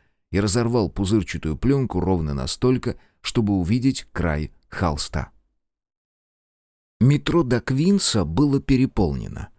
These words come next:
Тали стоял, повторяя про себя слова того типа. «Пришлось уронить тело на пол, чувак». Господи, они что, убили её? Это совсем не то, чего он хотел.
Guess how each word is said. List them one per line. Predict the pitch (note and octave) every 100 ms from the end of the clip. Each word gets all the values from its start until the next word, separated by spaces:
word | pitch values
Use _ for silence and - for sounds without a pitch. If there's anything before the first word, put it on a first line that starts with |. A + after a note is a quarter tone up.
| _ _ _ _ _ -
Тали | C3 A2
стоял, | - A2+ A#2 C3
повторяя | - G#2 - F#2+ G2+ G2
про | - F#2+
себя | - D2+ A2+
слова | - E2+ D#2 G2
того | - E2 D2+ G2
типа. | - F#2 D2 - B1+ - _ _ _ _ -
«Пришлось | G#2+ G2+ F#2 A2 G2
уронить | F#2 F2 F2+ G#2 G#2
тело | - G2 F2+ F#2
на | F2+ F#2
пол, | - - B1 B1
чувак». | - E2 C2+ C2+ - - - _ _ _ _ _ -
Господи, | G#2+ A2+ - - - - - _ _ -
они | A2 C3+
что, | A#2+ F#2
убили | D#2+ G#2+ F#3 F#3+ A#2+
её? | D2 D2+ F#2 - _ _ _ _
Это | - G2 - A#2+ A2+ A#2
совсем | - C3+ A#2+ - D3+ D3
не | E3
то, | - B2
чего | G#2 - A#2 G2
он | A#2
хотел. | B2 C3 C3+ - D2 A#1